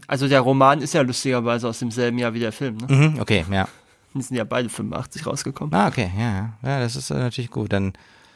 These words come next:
Speaker 2: kann man da, und dann darf man ja sozusagen auch Parallelen ziehen oder muss vielleicht sogar. So, und, äh, Lisa küsst jetzt Freddy, weil sie sozusagen die Angst überwindet.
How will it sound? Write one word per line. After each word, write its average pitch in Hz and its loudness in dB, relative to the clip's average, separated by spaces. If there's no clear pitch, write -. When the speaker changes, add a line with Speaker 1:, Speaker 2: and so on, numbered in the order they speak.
Speaker 2:
kann 123 4
man 127 8
da, 113 8
und 120 -2
dann 110 6
darf 117 4
man 95 4
ja 87 4
sozusagen 90 0
auch 87 -2
Parallelen 87 2
ziehen 107 0
oder 101 4
muss - 4
vielleicht 82 -4
sogar. 104 2
So, 104 0
und, 101 0
äh, 101 4
Lisa 110 4
küsst - 2
jetzt - 0
Freddy, 180 2
weil 110 4
sie 120 0
sozusagen 120 4
die 110 -8
Angst 131 0
überwindet. 175 4